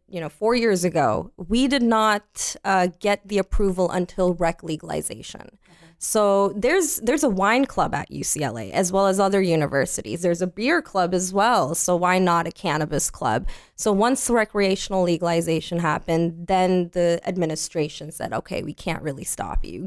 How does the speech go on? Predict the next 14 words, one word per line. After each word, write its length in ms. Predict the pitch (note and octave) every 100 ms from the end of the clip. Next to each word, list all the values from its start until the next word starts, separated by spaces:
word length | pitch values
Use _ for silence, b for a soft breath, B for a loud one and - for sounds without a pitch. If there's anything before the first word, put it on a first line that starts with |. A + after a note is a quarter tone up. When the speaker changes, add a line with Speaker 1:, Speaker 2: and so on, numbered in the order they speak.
| F#3+
Speaker 1:
Go 100 | E3
for 220 | - -
it." 200 | - - _ b b b
Speaker 2:
That's 120 | E3
Speaker 1:
So 100 | G#3+
Speaker 2:
great, 240 | G3 G3+ A3+
'cause 140 | G3+
I'm 100 | E3
sure 140 | D#3 F#3+
they 100 | F3+ F#3+
do 40 |
get 180 | F3+ E3+
some 140 | E3
federal 420 | D#3 E3+ E3 D#3